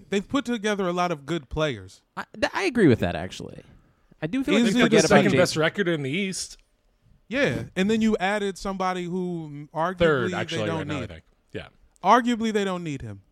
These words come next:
Speaker 1: Why not just let the kid Claxton keep catching lobs from Harden? Now you wanna put in a big who can't catch a lob, who just wants to shoot fucking ten-footers all day?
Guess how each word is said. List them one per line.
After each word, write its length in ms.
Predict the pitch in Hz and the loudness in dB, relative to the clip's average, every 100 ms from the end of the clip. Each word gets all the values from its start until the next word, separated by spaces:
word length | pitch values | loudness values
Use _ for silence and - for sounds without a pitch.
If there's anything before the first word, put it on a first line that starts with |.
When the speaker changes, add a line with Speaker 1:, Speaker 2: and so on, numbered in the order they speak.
| - | -4
Speaker 1:
Why 280 | 147 190 | 2 2
not 340 | 196 202 190 156 | 2 -2 -2 -6
just 240 | 170 170 | -8 -8
let 280 | 151 170 165 | -6 -6 -6
the 80 | 156 | -10
kid 260 | - 156 - | -6 -6 -4
Claxton 560 | 165 151 - - 131 | -2 -2 -4 -8 -10
keep 260 | - 156 143 | -6 -8 -8
catching 360 | 156 143 123 | -8 -6 -6
lobs 400 | 123 120 107 - - | -6 -6 -6 -12 -12
from 200 | 123 107 | -10 -6
Harden? 340 | 113 110 98 _ _ _ - | -6 -8 -14 _ _ _ -6
Now 200 | 131 160 | -4 -2
you 160 | 165 | 0
wanna 180 | 160 151 | 0 2
put 200 | - 165 | 2 2
in 100 | 156 | 2
a 60 | 143 | -2
big 280 | 131 151 143 | -2 -4 -4
who 80 | 135 | -10
can't 300 | - 143 165 | -6 -6 -6
catch 220 | 165 160 | -8 -6
a 60 | |
lob, 360 | 156 156 165 165 - _ _ | -4 -2 -4 -6 -14 _ _
who 120 | 139 | -8
just 200 | 127 147 | -6 -2
wants 140 | 160 - | -2 -4
to 80 | |
shoot 240 | 131 165 165 | -8 -10 -8
fucking 460 | 160 165 156 143 - _ _ _ _ _ | -6 -6 -6 -8 -10 _ _ _ _ _
ten-footers 640 | 165 175 - 160 214 208 | -8 -8 -6 0 4 4
all 180 | 220 233 | 4 2
day? 320 | 247 277 240 | 2 0 -2